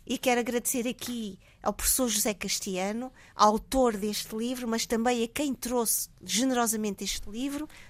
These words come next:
Dulce Passados, minha colega, do espírito de tradição ao espírito de reconciliação. Professor José Castiano, académico, filósofo, eh, eh, vice-reitor da Unidade Pedagógica de Maputo,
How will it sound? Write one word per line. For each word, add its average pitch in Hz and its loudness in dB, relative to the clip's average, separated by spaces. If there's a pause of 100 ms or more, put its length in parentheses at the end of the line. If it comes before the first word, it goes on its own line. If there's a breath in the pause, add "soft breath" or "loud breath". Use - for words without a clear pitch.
(100)
Dulce 233 0
Passados, 220 -4
minha 208 -4
colega, 226 -2 (500 loud breath)
do 269 0
espírito 294 2
de 214 -2
tradição 220 0 (100)
ao 196 0
espírito 226 -4
de - 0
reconciliação. 202 -4 (420 loud breath)
Professor 254 0
José 226 -4
Castiano, 269 -2
académico, 226 -2
filósofo, 233 -2
eh, 214 -2
eh, 220 -2
vice-reitor 233 -4
da 214 -4
Unidade 208 -2
Pedagógica 202 -4
de 190 -2
Maputo, 240 -2